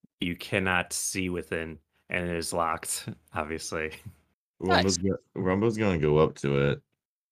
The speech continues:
Speaker 2: Um, he's, he's gonna knock on the door.
Speaker 1: You're gonna knock on
Speaker 2: I'm gonna
Speaker 1: the
Speaker 2: knock on the
Speaker 1: door.
Speaker 2: door.
Speaker 1: Um,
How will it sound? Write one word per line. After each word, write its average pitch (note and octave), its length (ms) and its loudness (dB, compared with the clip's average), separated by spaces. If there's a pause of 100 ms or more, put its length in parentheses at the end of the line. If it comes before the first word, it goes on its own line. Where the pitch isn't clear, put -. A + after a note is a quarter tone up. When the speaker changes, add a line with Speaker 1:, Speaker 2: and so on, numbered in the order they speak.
(440)
Speaker 2:
Um, C#2+ 540 0 (2500)
he's, A2 160 -2 (100)
he's C3 220 2
gonna A3 160 2
knock F#2 300 6
on F#2 100 4
the D#2+ 80 4
door. D#2+ 540 6 (1800)
Speaker 1:
You're E2+ 200 -2
gonna D#2 120 -4
knock D#2+ 340 -6 (280)
on - 160 -6
Speaker 2:
I'm F2 80 -6
gonna D#2+ 180 0
Speaker 1:
the D2 60 -2
Speaker 2:
knock D#2+ 320 2
on F2 140 2
the G2 80 2
Speaker 1:
door. D2+ 480 0 (2250)
Speaker 2:
door. G2 80 6
Speaker 1:
Um, G2+ 460 6